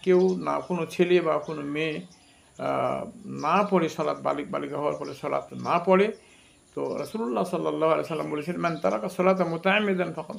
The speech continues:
কাফার", যে ইচ্ছাকৃতভাবে সালাত ছেড়ে দিল সে কুফরি করলো মানে কাফের হয়ে গেল। এবং হাদিসে আছে, এক সাহাবী বলছেন যে সাহাবায়ে কেরাম রাদিয়াল্লাহু আনহুম কোনো জিনিসকে পরিত্যাগ করা কাফের মনে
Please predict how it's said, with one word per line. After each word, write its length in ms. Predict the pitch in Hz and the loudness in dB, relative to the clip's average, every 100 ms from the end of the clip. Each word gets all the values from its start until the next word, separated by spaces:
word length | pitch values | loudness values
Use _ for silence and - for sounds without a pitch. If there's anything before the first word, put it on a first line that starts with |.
| - | -14
কাফার", 220 | 131 160 - _ - - - - | -12 -12 -12 _ -20 -20 -20 -12
যে 120 | 151 | -6
ইচ্ছাকৃতভাবে 600 | 170 165 220 226 226 226 | -6 -2 0 2 2 0
সালাত 380 | 185 190 180 - - | 2 4 4 2 -2
ছেড়ে 220 | 185 185 | 4 6
দিল 240 | 196 185 185 | 8 6 4
সে 440 | 185 175 202 247 - - - | 4 6 6 4 -4 -20 -6
কুফরি 320 | - 160 226 | -2 2 2
করলো 300 | 220 233 240 | 4 4 4
মানে 240 | 240 269 285 | 4 2 -2
কাফের 360 | 208 185 202 | -2 2 6
হয়ে 200 | 190 185 | 10 8
গেল। 240 | 147 123 117 - - - - - | 6 0 -4 -12 -20 -20 -20 -6
এবং 460 | 156 175 175 180 196 - - - | -2 0 0 -2 -8 -16 -20 -6
হাদিসে 380 | 139 165 180 214 | 0 0 2 4
আছে, 480 | 175 170 202 190 196 - - - - | 4 6 8 8 6 -8 -20 -20 -10
এক 300 | 151 156 156 | -2 -2 -2
সাহাবী 240 | - 180 190 | 0 2 4
বলছেন 420 | 180 180 202 196 | 4 4 0 2
যে 300 | 196 185 190 - - - | 4 4 0 -6 -20 -6
সাহাবায়ে 420 | 175 180 226 247 | 2 6 8 6
কেরাম 320 | 262 269 262 | 6 6 6
রাদিয়াল্লাহু 640 | 220 202 208 196 190 180 | 4 4 4 6 6 4
আনহুম 600 | 170 156 156 151 196 208 185 - | 4 2 0 -2 0 -2 -4 2
কোনো 360 | 240 294 285 | 4 6 4
জিনিসকে 520 | 226 262 269 - 285 | 4 2 2 2 0
পরিত্যাগ 560 | 269 202 196 190 90 - | 2 4 4 4 -2 -2
করা 240 | 160 82 | 0 0
কাফের 420 | - - 156 185 175 | -2 -2 0 0 0
মনে 240 | 170 | -4